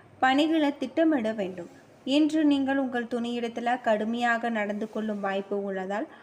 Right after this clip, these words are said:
பொறுமையை கடைபிடிக்க வேண்டும். கடுமையான உணர்வை தவிர்த்ததால் உறவின் நல்லிணக்கம் காணப்படும். அதிகரிக்கும் பொறுப்புகள் காரணமாக குடும்பத்திற்காக நீங்க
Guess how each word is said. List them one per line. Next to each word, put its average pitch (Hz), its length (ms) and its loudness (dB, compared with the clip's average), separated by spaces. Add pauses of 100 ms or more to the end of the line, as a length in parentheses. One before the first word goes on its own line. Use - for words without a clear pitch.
(240)
பொறுமையை 285 500 4
கடைபிடிக்க 202 680 -4
வேண்டும். 202 340 -2
கடுமையான 226 720 0
உணர்வை 226 400 0 (100)
தவிர்த்ததால் 196 580 -2 (320)
உறவின் 302 460 6
நல்லிணக்கம் 254 640 0
காணப்படும். 196 640 -6
அதிகரிக்கும் 240 680 -2
பொறுப்புகள் 240 520 0
காரணமாக 208 840 -4
குடும்பத்திற்காக 240 960 -2
நீங்க 202 380 -4